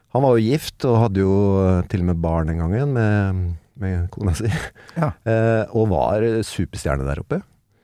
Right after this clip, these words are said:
Speaker 1: Det var sånn at, eh, det fløy damer ut i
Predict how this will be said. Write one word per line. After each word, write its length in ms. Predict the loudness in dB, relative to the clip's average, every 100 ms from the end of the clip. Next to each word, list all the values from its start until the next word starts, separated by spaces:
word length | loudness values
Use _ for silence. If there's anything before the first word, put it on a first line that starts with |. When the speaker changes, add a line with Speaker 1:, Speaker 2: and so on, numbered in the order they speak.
| _ -20 -20 -20 _ _ -2
Speaker 1:
Det 80 | 2
var 180 | 2 2
sånn 180 | 0 0
at, 220 | 0 -2
eh, 880 | 0 2 2 2 2 2 2 0 -2 -2
det 200 | 0 2 0 -2 -6 -10
fløy 500 | -6 -4 -2 -4 -6 -8 -14 _ _ _ _ _ _ -2
damer 460 | 0 2 0 -2
ut 160 | -4
i 80 | -2